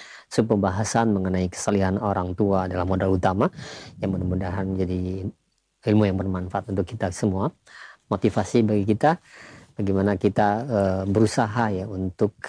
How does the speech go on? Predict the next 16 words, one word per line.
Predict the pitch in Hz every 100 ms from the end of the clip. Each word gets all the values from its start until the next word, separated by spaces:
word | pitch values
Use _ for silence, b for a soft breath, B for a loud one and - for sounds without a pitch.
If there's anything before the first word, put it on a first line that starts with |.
| -
mensolehkan | 180 101 95 95 92 - 98 95 104
anak-anak | 101 104 98 92
kita | 107 95 135 - b b b b
dengan, | 101 95 90 92 107 -
eh, | 110
usaha | 90 - 95 101
mensolehkan, | 98 98 - 95 92 98 95 98 - -
eh, | 370 147
kitanya | 85 101 95 90
terlebih | 104 92 90
dahulu, | 90 92 98 135 -
situ | - 92 104 98
sebagai | 110 95 90
orang | 95 90 87
tua. | 98 85 78 - B B B B B B B B
Baik, | 135 113